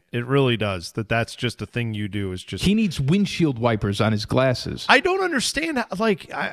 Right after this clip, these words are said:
Speaker 1: I get having tears in your eyes. I've all, we've all been there.
Speaker 2: No, his eye squirts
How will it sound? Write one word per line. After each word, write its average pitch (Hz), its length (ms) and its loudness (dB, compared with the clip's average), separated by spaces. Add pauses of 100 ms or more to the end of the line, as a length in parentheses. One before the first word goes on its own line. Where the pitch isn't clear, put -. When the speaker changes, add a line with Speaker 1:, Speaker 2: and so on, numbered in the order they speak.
Speaker 1:
I 165 40 4
get 190 220 4
having 170 340 4
tears 262 320 2
in 170 100 4
your 104 160 2
eyes. 87 300 -2
I've 113 400 -4
all, 156 220 6
we've 139 160 4
all 208 180 6
been 123 240 2
there. 196 200 4
Speaker 2:
No, 226 60 4
his 131 140 2
eye 165 140 6
squirts - 680 -2